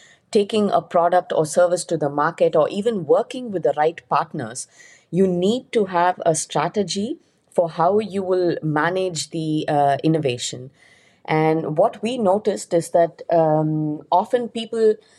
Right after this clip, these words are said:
tend to work on a technology or a, or a product, and they think about I P only as a legal, uh, protection, where they say,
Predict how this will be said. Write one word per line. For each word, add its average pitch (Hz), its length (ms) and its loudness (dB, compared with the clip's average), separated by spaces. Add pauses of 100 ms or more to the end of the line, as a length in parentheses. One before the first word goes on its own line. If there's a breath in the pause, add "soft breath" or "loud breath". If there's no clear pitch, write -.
(380 soft breath)
tend 220 300 0
to 220 120 0 (180)
work 175 420 2
on 170 340 2
a 156 120 0
technology 196 800 0
or 170 160 4
a, 151 80 2
or 147 200 0
a 156 60 -2
product, 220 640 -2 (280)
and 180 180 0
they 180 120 0
think 233 220 -2
about 208 340 2
I 165 160 2
P 214 280 -6
only 190 400 -2
as 170 400 2
a 156 280 4
legal, 170 640 -2
uh, 147 240 0
protection, 147 600 -4
where 143 120 2
they 147 100 2
say, 160 320 2